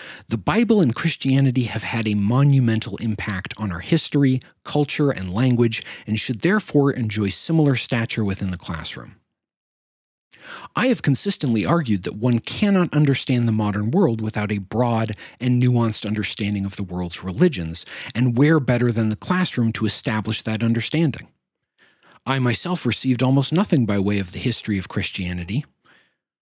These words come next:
It emerged periodically when its role in historical events was particularly unavoidable, but it was never the focus.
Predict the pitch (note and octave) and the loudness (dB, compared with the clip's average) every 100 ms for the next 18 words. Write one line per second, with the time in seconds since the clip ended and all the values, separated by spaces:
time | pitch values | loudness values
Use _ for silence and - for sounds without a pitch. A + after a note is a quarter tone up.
0 | _ _ _ - C3+ C#3+ D#3 C3+ - - | _ _ _ -2 2 6 6 4 -6 -2
1 | - G#3+ E3 F#3 E3+ - G#2+ G2 A2+ G#2+ | 4 6 6 4 0 0 0 2 0 0
2 | - G#2+ D3 D3+ A#2 G#2 - - D3+ C#3+ | -2 4 6 6 4 2 -4 0 0 0
3 | B2 G2+ B2 A2 - F#2 - G#2+ - - | -2 0 2 0 -2 -6 -4 -6 -6 -4
4 | D3+ C3 A2+ G2+ A2+ G2+ A2+ A2+ F2+ C#2+ | 0 2 2 0 -2 -2 0 0 -2 -10
5 | - _ _ - A#2+ G#2 A2 A2+ B2 A#2 | -16 _ _ -8 -4 -2 0 0 0 0
6 | F#2+ - G#2 - - - | -4 -4 -4 -4 -8 -10